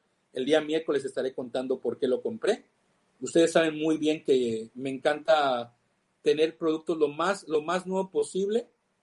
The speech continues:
el, el más, el más posi-, el, el más bueno posible,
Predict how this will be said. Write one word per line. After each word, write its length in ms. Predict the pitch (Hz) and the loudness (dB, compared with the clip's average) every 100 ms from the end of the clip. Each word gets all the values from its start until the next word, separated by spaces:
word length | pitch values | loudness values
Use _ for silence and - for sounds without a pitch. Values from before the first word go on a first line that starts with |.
| _ _ _ _ _ _ _ _ | _ _ _ _ _ _ _ _
el, 260 | 139 143 147 | -2 -2 -4
el 160 | 143 139 | -6 -4
más, 180 | 170 180 | -4 -4
el 120 | 165 160 | -4 -2
más 200 | 190 - | -4 0
posi-, 240 | 190 180 | 0 0
el, 120 | 151 - | -8 -8
el 120 | 139 | -4
más 200 | 165 202 | -2 0
bueno 260 | 202 214 208 | 0 0 0
posible, 640 | - - 214 214 220 | -2 0 0 2 2